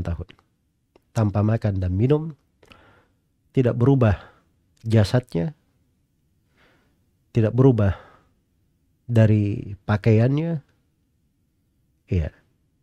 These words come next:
Hal yang menakjubkan. Ashabul Kahfinya, anak-anak mudanya jelas, ya. Tapi anjingnya itu, apa keutamaan si anjing ini? Dia ikut ditidurkan juga tiga ratus sembilan tahun.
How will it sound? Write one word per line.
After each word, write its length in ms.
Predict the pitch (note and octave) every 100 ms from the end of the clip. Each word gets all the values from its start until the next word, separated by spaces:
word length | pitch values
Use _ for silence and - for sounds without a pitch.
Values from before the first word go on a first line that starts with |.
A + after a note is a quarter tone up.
| _ _ _ _
Hal 160 | - E3
yang 160 | D#3
menakjubkan. 560 | D3 C#3 C#3+ C3+ - E2 _ _ _ _ _ _ _ _ _ _ _ _ _ _ _ _ _ _ _ _ _ _ -
Ashabul 480 | B2+ - C3+ C3+ B2+
Kahfinya, 560 | C3 G#2+ C#3 C#3 A3 B2+
anak-anak 280 | A#2+ B2 B2
mudanya 320 | B2 D#3 F3+
jelas, 400 | F3+ D#3+ F2+ -
ya. 160 | E3+ - _ _ _ _ _ _ _ _ _ _ _ _ _ _ _ -
Tapi 160 | -
anjingnya 560 | A#2+ B2 A#2+ C3+ C3 C#3+
itu, 320 | G3 G3 - _ _
apa 400 | - D3 - E3
keutamaan 480 | D3+ C3+ - B2+ B2+
si 160 | A2+ C3
anjing 400 | A#2+ A#2+ A#2+ A#2+
ini? 160 | F2+ E2
Dia 240 | G#2+ A#2 B2
ikut 240 | - C3+
ditidurkan 640 | C3 - C3 C3 B2 B2+
juga 240 | C#3 A#2+ F2+ -
tiga 240 | G2+ G#2
ratus 320 | G#2+ B2 -
sembilan 320 | A#2 A2+ G#2
tahun. 320 | G#2 F#2 F2